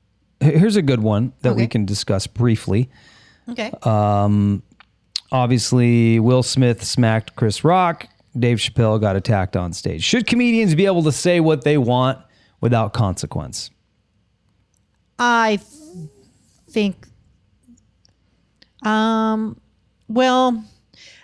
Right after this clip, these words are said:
Speaker 2: w-, uh, my first answer is yes, because obviously that's what they do for a living.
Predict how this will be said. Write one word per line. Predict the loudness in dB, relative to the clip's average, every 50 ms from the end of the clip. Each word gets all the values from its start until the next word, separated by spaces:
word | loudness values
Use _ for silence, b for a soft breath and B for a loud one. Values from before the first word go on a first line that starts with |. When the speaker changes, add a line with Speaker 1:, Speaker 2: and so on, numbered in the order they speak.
| B
Speaker 2:
w-, | -12 -12 -12 -12 -16 -20 -20 _ _ _ _ _ _ -8
uh, | -4
my | -2 0 0 0 0 -2
first | -2 -2 -2 -2 0 -2
answer | -2 -2 0 -2 -2
is | -2 -2
yes, | -4 -4 -4 -4 -6 -8 -14 -18 -18 -20 -18 -18 -14
because | -14 -14 -10 -6 -4 -4 -4 -4 -8 -12 -18 -16 -10
obviously | -8 -6 -6 -4 -6 -6 -8 -10 -12 -10 -8 -8 -6 -6 -8 -10 -12 _ _ _ _ _ _ _ _ -20 -20 -12
that's | -10 -8 -8 -8 -6 -6
what | -6 -4
they | -2 -2 -2
do | -2 -2 0 0 2 2 0 -2
for | -4 -6 -6 -6
a | -6
living. | -6 -6 -6 -6 -6 -8 -8 -10 -10 -12